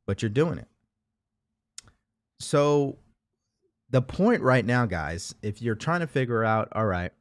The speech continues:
how will the seven levels of awareness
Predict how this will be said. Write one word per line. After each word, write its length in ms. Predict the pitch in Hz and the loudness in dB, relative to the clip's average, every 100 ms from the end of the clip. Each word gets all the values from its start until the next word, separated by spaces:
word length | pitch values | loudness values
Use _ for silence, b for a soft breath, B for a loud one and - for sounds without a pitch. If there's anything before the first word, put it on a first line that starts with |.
| _ _ _ _ _ _ _ - - | _ _ _ _ _ _ _ -20 -10
how 520 | - 147 180 - - _ _ _ _ | 0 2 2 -2 -6 _ _ _ _
will 320 | 131 127 120 | -2 4 4
the 140 | 107 110 | 2 -2
seven 380 | - 131 139 131 | 0 0 2 2
levels 320 | 120 117 110 | 2 0 0
of 120 | 101 | -2
awareness 720 | 98 104 104 95 85 80 - | 0 2 2 0 -2 -6 -12